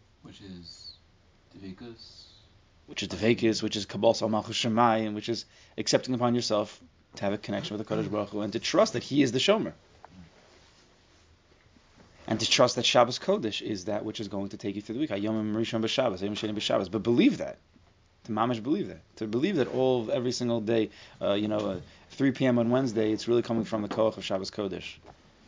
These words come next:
Speaker 2: We discussed, I remember many, many, many months ago, that how Shabbos Kodesh, the twenty-four hours, right, it, it sends shefa to the whole week. So ki'ilu, whatever, however you say it, uh, the first, the first hour of,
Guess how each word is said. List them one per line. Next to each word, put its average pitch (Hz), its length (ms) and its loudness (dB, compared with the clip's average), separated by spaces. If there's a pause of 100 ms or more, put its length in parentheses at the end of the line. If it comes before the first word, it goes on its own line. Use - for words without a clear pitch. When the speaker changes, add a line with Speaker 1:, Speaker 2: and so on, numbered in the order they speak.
(1300)
Speaker 2:
We 110 80 0
discussed, - 680 0
I - 60 -14
remember 104 220 -2
many, 113 180 2
many, 101 160 -2
many 95 220 -4
months 95 260 -6
ago, 87 160 -8
that 85 120 -10
how 90 100 -10
Shabbos 104 320 -2
Kodesh, 113 340 -4
the - 60 -10
twenty-four 110 360 -4
hours, 110 460 -2 (440)
right, 104 120 0
it, - 220 -2
it - 100 -10
sends 107 320 0
shefa 147 500 4
to 98 120 -10
the 101 60 -6
whole 113 160 0
week. 110 300 -4 (360)
So - 120 -10
ki'ilu, 120 460 0
whatever, 104 320 -2
however 101 220 -6
you 107 80 -6
say 117 260 -2
it, 95 100 -8 (380)
uh, - 60 -10 (260)
the 101 80 -14
first, 120 300 -2
the 110 80 -6
first 113 260 -4
hour 110 380 2
of, 98 260 -6